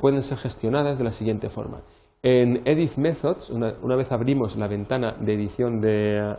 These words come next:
de, eh, de propiedades o de, de usuario, simplemente pulsando en la, en la, en la diferencia, en la frontera de esta ventana con el botón izquierdo del ratón y desplazando,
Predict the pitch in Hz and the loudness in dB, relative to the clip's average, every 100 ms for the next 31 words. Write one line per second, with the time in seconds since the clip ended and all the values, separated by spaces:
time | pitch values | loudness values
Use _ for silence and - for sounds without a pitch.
0 | - 107 104 104 101 101 101 - _ - | -6 -2 0 0 0 -2 -4 -12 _ -6
1 | 110 110 101 101 98 98 98 98 - - | 0 2 2 0 -2 -4 -4 -6 -8 -12
2 | - 113 104 101 110 107 123 131 123 120 | -8 -2 -2 -2 -2 0 2 2 -2 -4
3 | 104 107 104 101 101 107 104 104 101 95 | -4 -2 -2 -2 -4 -2 0 0 0 -2
4 | - 143 139 147 214 - - _ - 120 | 0 0 2 -2 -4 -12 -20 _ -6 0
5 | 117 117 120 104 - 117 107 104 - 104 | 2 2 0 -2 0 0 2 0 0 0
6 | 101 101 98 95 104 104 101 98 98 113 | 2 0 0 -2 -6 -4 -4 -4 -4 0
7 | 120 117 95 - 101 123 117 101 110 - | 0 0 -4 -4 -2 2 2 2 -4 -2
8 | 117 113 131 117 101 98 107 110 107 113 | -2 0 -2 -2 -4 -4 -2 -2 -2 -2
9 | 110 110 113 139 110 104 - 113 143 143 | -2 -2 -2 -2 -4 -6 -6 -4 -2 -2
10 | 156 | -2